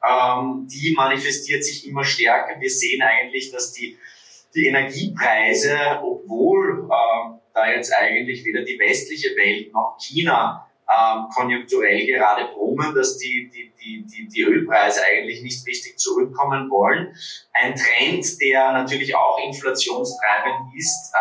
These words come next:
ähm, ist dieses ganze Nearshoring, Friendshoring, die Produktion wieder ins eigene Land zu holen, also die Umkehr der Globalisierung, das wirkt natürlich als großer Inflationstreiber.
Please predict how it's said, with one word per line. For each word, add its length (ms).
ähm, 300
ist 260
dieses 380
ganze 840
Nearshoring, 1120
Friendshoring, 1200
die 160
Produktion 720
wieder 300
ins 180
eigene 300
Land 400
zu 220
holen, 280
also 200
die 180
Umkehr 640
der 200
Globalisierung, 880
das 340
wirkt 280
natürlich 360
als 320
großer 440
Inflationstreiber. 1500